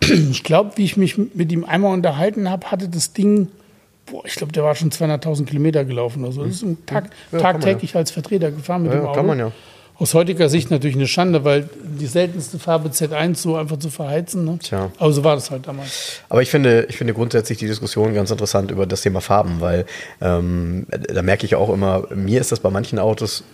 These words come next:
Speaker 2: egal, wenn sie sehr, sehr speziell sind. Da kann es fast jede Farbe sein. Und bei einigen Autos gibt's Farben, bei denen ich sage, „Nee,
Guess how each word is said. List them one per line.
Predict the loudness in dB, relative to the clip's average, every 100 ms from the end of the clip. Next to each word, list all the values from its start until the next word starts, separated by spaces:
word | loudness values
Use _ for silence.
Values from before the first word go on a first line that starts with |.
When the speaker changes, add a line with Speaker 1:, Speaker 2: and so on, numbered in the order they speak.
| -20 -20 -20 _
Speaker 2:
egal, | -6 0 2 2 0
wenn | 0 0
sie | 0
sehr, | 2 2
sehr | 2 0
speziell | -2 -4 0 0
sind. | 0 -4 -6 -18 -20 -8
Da | -4
kann | -2 -2
es | 0
fast | -2 0
jede | 0 0
Farbe | 2 2 4
sein. | 2 0 -2 -10 -14 -2
Und |
bei | 0
einigen | 2 2 2 2
Autos | 2 0 -4
gibt's | -6 -4
Farben, | 0 4 4 2
bei | 0
denen | -2
ich | -2
sage, | 0 0
„Nee, | 0 -2